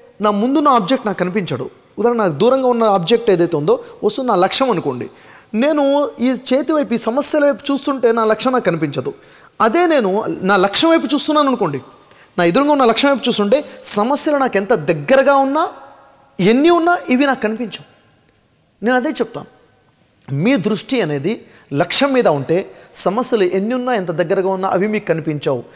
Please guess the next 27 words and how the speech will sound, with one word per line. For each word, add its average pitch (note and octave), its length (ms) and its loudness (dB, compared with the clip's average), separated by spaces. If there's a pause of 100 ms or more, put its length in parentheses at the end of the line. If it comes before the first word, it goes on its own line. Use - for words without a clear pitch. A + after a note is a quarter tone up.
(200)
అదే D#4+ 200 2
మీ D#4 140 0
దృష్టి, B3 380 0
మీ B3 220 -2
చూపు B3 140 -2
అనేది G#3 160 0
సమస్యల C4 460 0
మీద A#3+ 160 0
ఉంటే, G#3+ 540 2 (160)
మీకు E3 120 -2
సమస్యలే A3 440 -2
కనిపిస్తాయి, E3+ 400 -4
మీ D#3 60 -2
లక్ష్యం D3+ 280 -4
మీకు D#3+ 120 -6
కనిపించదు. C3 540 -6 (340)
కాబట్టి G#3+ 280 -4
చూసే A#3 180 -2
కోణంలో G#3 460 -2
ఉంటుంది. F3 380 -6 (260)
కాబట్టి F#3+ 220 -6
నా F3 100 -6
లైఫ్లో E3 300 -4
ఎప్పుడు D3+ 200 -8
పెద్ద D3 200 -4
సమస్యలు D3+ 400 -4
రాలేదు. A3 460 2